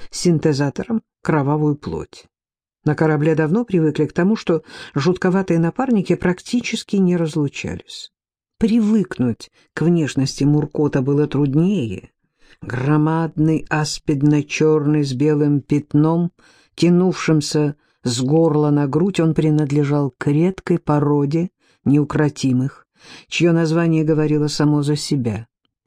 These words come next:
В родных лесах Броана эти коты считались самыми свирепыми и безжалостными убийцами, отвергавшими к тому же любой контакт с человеком.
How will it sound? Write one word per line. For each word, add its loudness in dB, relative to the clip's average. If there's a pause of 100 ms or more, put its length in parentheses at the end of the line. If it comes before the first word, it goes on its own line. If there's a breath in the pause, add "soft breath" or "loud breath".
(280 loud breath)
В 0
родных 2
лесах 0
Броана 0 (300 loud breath)
эти 0
коты 0
считались -2 (400)
самыми 0
свирепыми 2
и 2
безжалостными 0
убийцами, -2 (300 loud breath)
отвергавшими 0
к -6
тому 2
же 0
любой 2
контакт -2 (280 soft breath)
с -12
человеком. -4